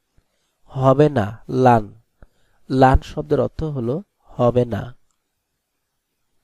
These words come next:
হবে, ইয়াকুন। ইয়াকুন শব্দের অর্থ হলো হবে। তো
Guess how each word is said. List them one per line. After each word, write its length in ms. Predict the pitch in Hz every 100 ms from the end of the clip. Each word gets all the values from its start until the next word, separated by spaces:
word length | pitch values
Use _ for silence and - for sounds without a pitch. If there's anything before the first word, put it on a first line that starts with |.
| _ _ _ _
হবে, 460 | - 143 143 143 127 170 - _ _ -
ইয়াকুন। 460 | 143 135 - 147 110 - _ _ _ _ _ _ _ _ _
ইয়াকুন 360 | - 135 131 160 165
শব্দের 300 | - 135 135 117
অর্থ 140 | - 160 147
হলো 180 | 120 190 202 _ _
হবে। 320 | 123 123 - - - _ _ _ _ _ _ _ _ _ _ _ _ _ _ _ _ _ _ _ _ _ _ _ _ _ _ _ _ _ _ _ _ _ _ _
তো 60 | -